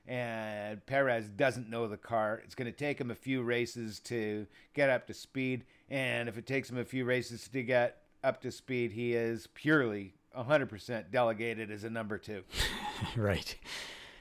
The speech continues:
Speaker 2: Yeah, I think people believe that because of his reputation that Red Bull won't treat him that way, but they're not gonna change the way they operate.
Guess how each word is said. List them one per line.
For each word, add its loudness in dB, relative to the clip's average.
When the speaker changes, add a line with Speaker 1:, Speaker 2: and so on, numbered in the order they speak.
Speaker 2:
Yeah, 12
I 12
think 8
people 10
believe 8
that 10
because 4
of 4
his 0
reputation 4
that 2
Red 2
Bull 4
won't -2
treat 6
him 6
that 4
way, 6
but 4
they're 6
not 4
gonna 0
change 0
the -2
way 2
they 0
operate. 4